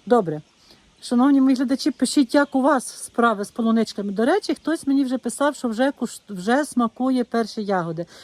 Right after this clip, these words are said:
Пишіть, яка область, який регіон. Ну, у нас ще холодно, в нас тільки-тільки починають зав'язуватися ягоди.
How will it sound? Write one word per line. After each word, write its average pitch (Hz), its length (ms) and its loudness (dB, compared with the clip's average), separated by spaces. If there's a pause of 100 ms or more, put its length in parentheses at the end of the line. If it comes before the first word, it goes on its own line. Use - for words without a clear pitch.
(220)
Пишіть, 262 340 0
яка 262 240 2
область, 214 380 -2
який 240 260 0
регіон. 208 500 -2 (800)
Ну, 269 300 4
у - 20 4
нас 247 220 4
ще - 160 -2
холодно, 240 500 0
в 214 40 -2
нас 240 240 2
тільки-тільки 233 560 -4
починають 202 600 -2
зав'язуватися 180 760 -2
ягоди. 170 480 -4